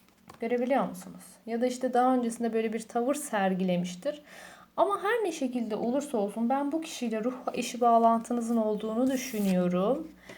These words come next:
Ve bu kartın barışa dair bir kart. Size özlediğine dair bir mesaj gelecek olabilir. Belki uzun zamandan beri kopuksunuz, ayrısınız. Böyle bir mesajlaşma, böyle bir görüşme.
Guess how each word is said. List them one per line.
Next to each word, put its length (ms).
Ve 100
bu 100
kartın 480
barışa 360
dair 420
bir 220
kart. 400
Size 260
özlediğine 560
dair 280
bir 120
mesaj 480
gelecek 360
olabilir. 420
Belki 240
uzun 200
zamandan 560
beri 180
kopuksunuz, 720
ayrısınız. 920
Böyle 200
bir 80
mesajlaşma, 840
böyle 280
bir 100
görüşme. 680